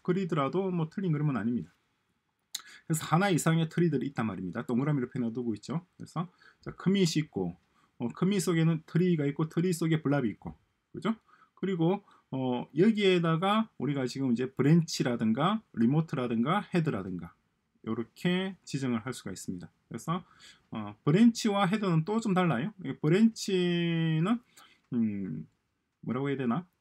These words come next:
어떤 커밋을 가리키는 포인트예요. 리모트도 마찬가지입니다. 리모트도 커밋을 가리키-, 가리키는, 어,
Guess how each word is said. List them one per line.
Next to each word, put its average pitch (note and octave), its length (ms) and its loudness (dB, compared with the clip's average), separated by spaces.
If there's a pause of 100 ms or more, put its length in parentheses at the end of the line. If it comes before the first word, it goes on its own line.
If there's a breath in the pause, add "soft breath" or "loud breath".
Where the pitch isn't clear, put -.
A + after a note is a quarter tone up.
(100)
어떤 - 260 -10
커밋을 G#3 720 4
가리키는 G3 880 0
포인트예요. C3+ 540 0 (600)
리모트도 G#3 520 2
마찬가지입니다. D3 760 0
리모트도 G3 640 0
커밋을 G#3 560 2
가리키-, D#3 580 -4
가리키는, E3+ 600 0 (420 loud breath)
어, G2+ 400 -8